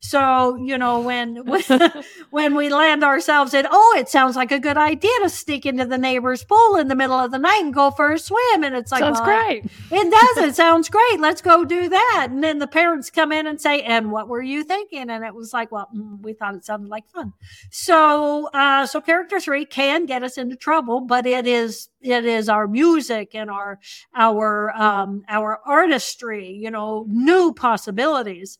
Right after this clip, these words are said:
Speaker 1: Um,
Speaker 2: Okay.
Speaker 1: and then character four is this thinking part of us that is connected to all that is.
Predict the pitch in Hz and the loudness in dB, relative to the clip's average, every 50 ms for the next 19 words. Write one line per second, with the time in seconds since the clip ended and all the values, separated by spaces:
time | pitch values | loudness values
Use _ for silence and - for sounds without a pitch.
0 | _ _ _ _ _ _ _ _ - 247 247 240 233 220 190 175 170 175 202 240 | _ _ _ _ _ _ _ _ 0 2 4 4 4 4 4 2 0 -2 -4 -4
1 | 233 - - _ _ _ _ - 285 285 294 294 285 - 339 359 339 330 330 330 | -6 -10 -16 _ _ _ _ -4 -2 -2 0 -2 -2 0 0 0 0 0 0 -2
2 | 277 - - 339 359 403 440 427 320 285 285 294 294 294 _ - 285 285 269 - | -4 -2 -2 -2 0 2 2 2 2 2 2 0 0 -4 _ -8 -6 -6 -6 -8
3 | - 254 277 262 262 - - - 320 330 359 339 - 349 320 277 254 - 269 294 | -6 -4 -4 -4 -4 -6 -6 -4 -2 -2 -2 -4 -4 -6 -6 -6 -6 -6 -6 -4
4 | 302 339 370 339 294 254 240 240 233 - - _ 277 262 254 277 277 254 - - | -4 -4 -4 -4 -2 -2 -2 -2 -4 -8 -12 _ -8 -6 -6 -6 -6 -8 -10 -8
5 | - 311 277 277 285 285 285 - 311 - - 277 269 277 240 254 254 254 277 277 | -6 -4 -4 -2 -4 -4 -6 -8 -6 -4 -4 -2 0 0 0 0 0 -2 -4 -6
6 | 330 370 440 453 359 226 165 190 214 - - | -6 -6 -6 -6 -8 -8 -10 -12 -18 -20 -20